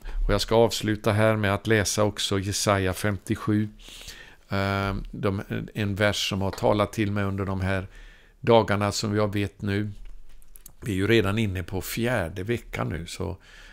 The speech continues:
eh, snart har halva ve-, eh, tiden gått. Det står ifrån vers fjorton i Jesaja femtiosju. Ta den här versen till dig. Man ska säga: "Bana väg,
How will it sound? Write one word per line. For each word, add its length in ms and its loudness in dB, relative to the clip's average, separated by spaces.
eh, 540 -4
snart 380 -4
har 220 0
halva 380 2
ve-, 240 0
eh, 160 0
tiden 420 -4
gått. 400 -6
Det 120 0
står 360 4
ifrån 440 0
vers 400 4
fjorton 720 0
i 20 -2
Jesaja 520 2
femtiosju. 720 -4
Ta 220 4
den 140 2
här 140 2
versen 480 0
till 300 -2
dig. 240 -4
Man 140 4
ska 180 4
säga: 420 8
"Bana 420 8
väg, 600 0